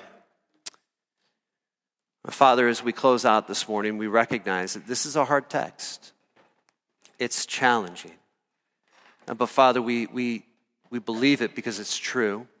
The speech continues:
that when Christ is at the center of it, the center of our lives, it yields good fruit. So, Father, I pray, God, um, I beg, I implore of you that my words have been clear,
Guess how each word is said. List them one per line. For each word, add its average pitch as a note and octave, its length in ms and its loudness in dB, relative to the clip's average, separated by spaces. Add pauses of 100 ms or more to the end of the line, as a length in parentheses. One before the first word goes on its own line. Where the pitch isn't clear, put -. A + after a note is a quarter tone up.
(600)
that B2 100 -2
when A#2+ 160 0
Christ C3 380 2
is A#2 100 -6
at A#2 140 0
the - 80 -10
center A#2+ 420 0
of F#2+ 160 -6
it, F#2 180 -14 (680)
the - 60 -8
center C3 300 2
of A2+ 120 2
our G#2 120 2
lives, G2 640 -4 (680)
it A2 160 -4
yields A#2+ 320 0
good A2 240 -6
fruit. F2 340 -12 (1400)
So, - 160 -2
Father, B2+ 360 6
I B2+ 100 6
pray, B2 360 2
God, A2 400 2 (280)
um, G#2 340 -12
I B2 140 0
beg, B2 440 0
I A2+ 120 2
implore A#2+ 500 -2
of G2+ 120 -6
you A2 220 -4
that G#2+ 120 -10
my G#2+ 140 -2
words A2 380 -4
have A2 120 -12
been G#2 180 -12
clear, A#2 640 -4